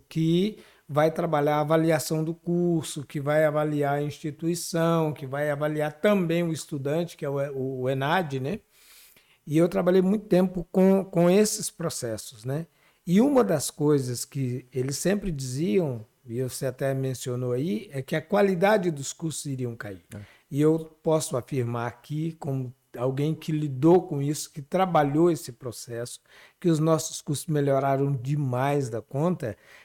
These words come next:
Speaker 1: E hoje a universidade tem a maioria dos seus cursos com nota quatro e cinco, que é a nota máxima no mec, né?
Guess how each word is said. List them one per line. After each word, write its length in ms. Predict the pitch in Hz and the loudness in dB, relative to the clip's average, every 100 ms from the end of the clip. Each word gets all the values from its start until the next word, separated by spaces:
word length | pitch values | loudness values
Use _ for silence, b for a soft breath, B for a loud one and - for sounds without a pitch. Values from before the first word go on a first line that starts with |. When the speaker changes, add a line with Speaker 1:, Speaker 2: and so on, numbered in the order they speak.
| B | B
Speaker 1:
E 280 | 127 139 143 | 2 6 6
hoje 300 | 143 147 156 | 6 4 4
a 60 | 170 | 4
universidade 720 | 175 156 156 151 143 139 151 | 4 2 2 0 -2 0 0
tem 140 | - 165 | 0 0
a 60 | |
maioria 420 | 165 208 202 190 | 4 6 6 6
dos 160 | 180 - | 2 2
seus 220 | 170 147 | 0 0
cursos 260 | - 175 - | -2 -6 -4
com 320 | 190 185 190 | 0 2 2
nota 380 | 151 160 165 143 | 2 2 0 -6
quatro 440 | - 160 156 160 | -2 0 2 0
e 40 | 156 | -6
cinco, 580 | - - 208 233 196 | -6 -2 0 0 -6
que 120 | - 185 | -4 -2
é 20 | |
a 40 | |
nota 300 | 175 180 196 | 0 -2 -4
máxima 640 | 170 151 165 165 - 147 127 | -2 0 0 0 -6 -8 -6
no 160 | 120 | -6
mec, 400 | 110 104 101 - | -6 -10 -12 -14
né? 240 | 110 151 | -8 -8